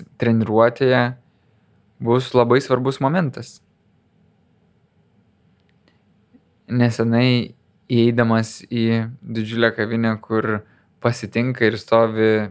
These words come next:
hostas, nu, nes toks yra to žmogaus pareiga, ir nusišypso ir sako: "Labas vakaras, skanaus jum maisto."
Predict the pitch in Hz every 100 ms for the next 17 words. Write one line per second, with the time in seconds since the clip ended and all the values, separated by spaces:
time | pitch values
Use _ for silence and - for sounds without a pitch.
0 | - - 120 113 113 - 107 - - -
1 | 110 107 113 107 - - _ - 110 -
2 | 120 110 110 110 113 107 110 107 - 107
3 | 110 110 127 123 113 117 110 123 - 123
4 | 120 - 117 123 120 110 110 123 156 135
5 | 123 123 123 123 127 - _ - - _
6 | _ _ _ - 120 120 139 147 143 120
7 | 117 117 - 117 117